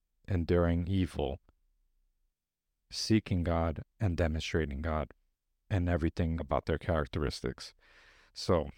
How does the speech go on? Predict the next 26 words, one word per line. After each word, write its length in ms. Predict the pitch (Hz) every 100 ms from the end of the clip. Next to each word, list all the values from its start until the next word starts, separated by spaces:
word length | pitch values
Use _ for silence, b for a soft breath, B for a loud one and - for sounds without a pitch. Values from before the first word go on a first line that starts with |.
| _ _ _ _ _ _ _ _ -
and 120 | 107
I 80 | 92
hope 140 | 107 -
this 140 | 98
has 80 | 92
been 180 | 107 90
an 140 | 85
encouragement 540 | 80 98 87 80 85 -
to 120 | 90
you. 140 | 82
This 220 | 76 90
is 300 | 95 82 - b b b b -
a 80 |
great 400 | 95 98 104 95
book 200 | 92 92
of 100 | 95
the 60 | 71
Bible 340 | 85 87 80
to 180 | 87 -
read. 320 | 85 87 85
I 100 | 73
encourage 320 | 78 - 92 76
that 120 | 71
you 80 | -
study 440 | - 101 92 90
it. 140 | 92